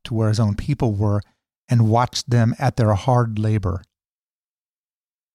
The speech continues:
He saw an Egyptian beating a Hebrew," probably a common sight, one of his own people, the, the Hebrew. "He looked this way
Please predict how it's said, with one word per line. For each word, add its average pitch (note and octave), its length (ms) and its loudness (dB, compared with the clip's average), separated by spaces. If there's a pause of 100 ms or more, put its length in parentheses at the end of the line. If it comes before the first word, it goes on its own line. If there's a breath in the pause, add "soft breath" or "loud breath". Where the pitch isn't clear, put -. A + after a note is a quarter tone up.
(960)
He C#3 140 0
saw C#3 320 0
an B2 100 2
Egyptian G#2+ 840 -2
beating B2+ 440 0
a C3 80 -2
Hebrew," G2+ 640 0
probably A2 260 -4
a F#2+ 60 -6
common A2 420 -2
sight, G#2 340 -4 (640)
one A2 160 0
of G2+ 60 -2
his G#2 100 -2
own G#2 160 0
people, A#2+ 320 -2
the, G2 180 -8 (300)
the A2+ 60 -4
Hebrew. G#2 340 -2 (680 soft breath)
"He C#3+ 100 0
looked C#3+ 320 0
this D3+ 240 0
way C#3+ 320 0